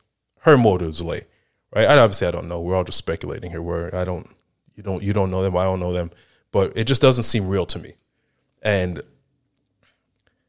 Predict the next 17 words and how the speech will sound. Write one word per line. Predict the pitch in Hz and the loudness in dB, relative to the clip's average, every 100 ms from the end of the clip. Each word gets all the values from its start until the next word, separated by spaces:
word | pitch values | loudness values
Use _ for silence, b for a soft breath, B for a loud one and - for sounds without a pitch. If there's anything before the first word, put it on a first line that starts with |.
| _ _ _ _ _ _ 135 | _ _ _ _ _ _ -8
you | 127 | 0
people | 175 151 117 | 4 6 6
that | 107 | 8
are | |
actually | 107 104 - | 6 4 2
falling | 113 107 90 | 6 6 4
for | 82 | -4
this | 87 85 | -8 -6
stuff | - 90 87 | -2 -4 -4
is, | 82 - | -4 -6
<laughs> | - - 659 587 | -2 -2 0 2
is | 143 | 2
actually | 117 104 98 | 2 0 -2
kind | 95 90 | -2 -4
of | 82 | -2
funny. | - 87 - | -4 -4 -6
Like, | 87 85 | -10 -10